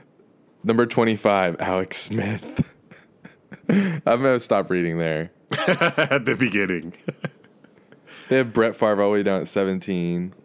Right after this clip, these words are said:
Speaker 1: Carson Palmer at twenty-one. What? Are we really that thirsty for quarterbacks?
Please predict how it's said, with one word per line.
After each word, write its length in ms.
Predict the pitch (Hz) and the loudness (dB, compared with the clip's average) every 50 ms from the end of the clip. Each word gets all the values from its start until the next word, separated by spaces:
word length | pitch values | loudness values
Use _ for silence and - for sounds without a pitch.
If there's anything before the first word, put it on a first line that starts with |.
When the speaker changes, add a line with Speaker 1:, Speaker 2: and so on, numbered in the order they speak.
| _ _ | _ _
Speaker 1:
Carson 560 | - - 113 107 120 127 - - 139 131 123 | -4 0 2 2 2 0 2 0 0 0 0
Palmer 760 | - - - - - 113 110 107 107 104 104 98 92 90 90 | -4 -4 -4 0 2 2 4 4 2 2 2 0 0 0 0
at 240 | - 80 85 - - | 0 -2 -4 -4 -6
twenty-one. 800 | - - 101 95 95 92 87 87 87 85 85 80 76 76 78 80 _ _ _ _ _ _ _ _ _ _ _ _ _ _ _ _ _ _ - - _ _ | -4 -2 -2 0 0 0 -2 -2 -2 -2 -2 -4 -6 -8 -12 -14 _ _ _ _ _ _ _ _ _ _ _ _ _ _ _ _ _ _ -20 -20 _ _
What? 280 | _ 113 139 165 170 170 _ _ _ - _ _ - - - - _ _ _ _ | _ -10 -8 -8 -8 -10 _ _ _ -20 _ _ -18 -18 -18 -20 _ _ _ _
Are 120 | - 107 | -2 0
we 60 | 110 | 0
really 280 | 110 107 113 120 131 127 | 2 2 2 0 0 0
that 380 | 107 90 87 98 101 104 82 - | -2 -2 -2 0 0 0 -2 -2
thirsty 480 | 98 95 95 101 - - - 123 127 | -2 -2 -2 -4 -6 -6 -6 -6 -6
for 200 | 139 - - 98 | -6 -6 -6 -6
quarterbacks? 800 | 98 - - 98 95 98 101 110 127 139 147 - - - - | -6 -6 -6 -4 -4 -2 -2 -2 -4 -6 -8 -12 -16 -20 -20